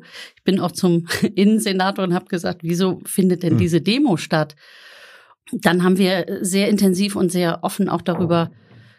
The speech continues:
Speaker 1: gesprochen, äh, ob es Wege und Möglichkeiten gibt. Äh, und am Ende stand dann aber fest, sie darf stattfinden.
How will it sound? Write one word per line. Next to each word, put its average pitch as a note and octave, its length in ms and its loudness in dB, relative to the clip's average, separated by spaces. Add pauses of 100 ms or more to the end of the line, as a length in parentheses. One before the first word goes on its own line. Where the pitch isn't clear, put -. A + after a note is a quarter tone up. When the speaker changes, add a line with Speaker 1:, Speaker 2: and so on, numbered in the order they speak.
Speaker 1:
gesprochen, G#3+ 920 0
äh, D3+ 160 -2
ob G3+ 180 -2
es F#3 160 -2
Wege G3 220 2
und F3 100 2
Möglichkeiten F#3 640 0
gibt. F3 360 -4
Äh, F3 340 0
und E3+ 260 -2
am E3 400 2
Ende F#3 300 2
stand F3 300 -2
dann E3+ 140 0
aber E3 200 -2
fest, - 420 -4
sie D#3+ 160 0
darf D#3 520 -2
stattfinden. G#3+ 880 0